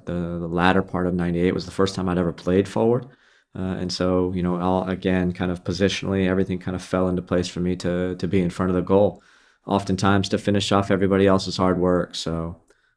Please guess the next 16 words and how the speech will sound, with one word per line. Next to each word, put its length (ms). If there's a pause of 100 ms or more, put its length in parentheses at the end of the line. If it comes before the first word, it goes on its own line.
um, 420
really, 260
really 180
special 380
year 160
for 140
me 160
from, 360
from 200
an 80
individual 540
point 240
of, 480
point 180
of 80
view. 460